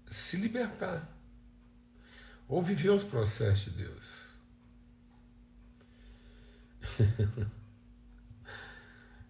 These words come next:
Eu vou falar uma coisa aqui pra vocês que é um desafio pro nosso entendimento.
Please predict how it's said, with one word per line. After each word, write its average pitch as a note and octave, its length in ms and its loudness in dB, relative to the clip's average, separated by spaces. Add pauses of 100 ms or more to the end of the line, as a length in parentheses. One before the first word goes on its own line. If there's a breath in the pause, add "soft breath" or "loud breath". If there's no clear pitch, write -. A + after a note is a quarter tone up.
Eu B2 60 0
vou A#2+ 80 6
falar E3 260 2
uma A2 100 2
coisa G#2 200 6
aqui G#2 260 4
pra G#2 160 2
vocês G2 580 4
que - 120 -2
é - 20 6
um A#2+ 140 6
desafio A#2+ 680 4
pro - 120 -4
nosso F2+ 320 -2
entendimento. F2 680 -6